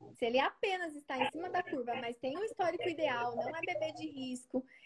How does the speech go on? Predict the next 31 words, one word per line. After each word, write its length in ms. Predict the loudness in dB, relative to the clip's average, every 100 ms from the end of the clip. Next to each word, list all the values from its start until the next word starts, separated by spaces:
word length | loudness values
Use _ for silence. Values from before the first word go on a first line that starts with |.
| -6
excluiu 400 | -6 4 8 10
qualquer 460 | 10 10 8 6 6
desordem 640 | 4 6 8 6 4 2
metabólica, 680 | 0 0 2 4 2 0 -4 -4
claro. 380 | 0 0 0 0 -2 -6 -20 _
Então, 280 | 4 8 8
a 40 |
gente 180 | 6 2
não 220 | 6 6
tem 140 | 6 4
que 140 | 0
se 80 | -2
preocupar, 560 | 4 2 4 0 0 0
porque 200 | 2 6
o 80 | 8
bebê 300 | 6 8 4
não 160 | 4 -2
é 80 | -4
um 80 | 0
ponto 340 | -2 -2 -6
na 120 | -8 -2
curva. 360 | -2 0 -4 -6
Então, 240 | -4 -2
o 40 | -2
que 140 | 0
vai 240 | 6 6 8
indicar 420 | 2 0 2 4
a 20 |
obesidade 560 | 4 0 2 2 2 0
do 80 | -4 -2
bebê 320 | 0 0 0